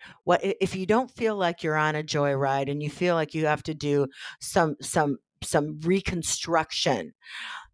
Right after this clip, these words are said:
then make coming up with your plan to, to discover, to excavate what is, what are your newest dreams for your life. Make it part of the fun.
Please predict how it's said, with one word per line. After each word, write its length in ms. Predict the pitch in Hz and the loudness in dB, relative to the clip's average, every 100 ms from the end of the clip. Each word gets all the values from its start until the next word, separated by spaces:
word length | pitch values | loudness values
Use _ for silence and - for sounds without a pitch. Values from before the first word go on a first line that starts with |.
| 147 | _
then 460 | 180 175 175 175 - | -2 0 -2 -4 -8
make 600 | 185 185 233 277 - - _ _ - | -4 0 0 0 -6 -8 _ _ -2
coming 360 | 220 202 185 | 0 0 2
up 240 | 190 190 - | 2 2 0
with 220 | 160 160 | -4 0
your 160 | 160 | -2
plan 800 | 151 - 165 160 160 143 123 - - _ _ _ _ _ - | -2 -6 -4 0 2 2 0 -8 -20 _ _ _ _ _ -2
to, 180 | 185 - | 0 0
to 200 | - 180 | -2 -2
discover, 840 | 160 156 - - 175 156 156 - - - - - - | 0 -4 -4 0 0 0 -2 -2 -8 -18 -20 -20 -6
to 120 | - - | -4 2
excavate 680 | 175 - - 175 160 151 165 | 0 0 -4 0 2 0 0
what 280 | 165 170 - | 0 0 0
is, 540 | 180 175 160 135 - _ _ _ | 0 0 -2 -8 -14 _ _ _
what 240 | 175 185 - | -2 0 0
are 180 | 175 185 | 0 0
your 220 | 165 156 | 0 0
newest 560 | 156 170 165 160 - | 0 2 2 0 -6
dreams 680 | - 143 143 131 120 - - - - - - - | -2 0 2 0 -2 -6 -8 -14 -18 -18 -20 -4
for 120 | 165 | 0
your 200 | 151 151 | 0 0
life. 400 | 151 147 139 135 _ _ - | 2 2 0 -4 _ _ -2
Make 240 | 185 240 | 0 0
it 100 | - | -2
part 260 | - 196 180 | 0 2 2
of 80 | 147 | 0
the 60 | |
fun. 480 | - - 165 143 | -6 0 2 2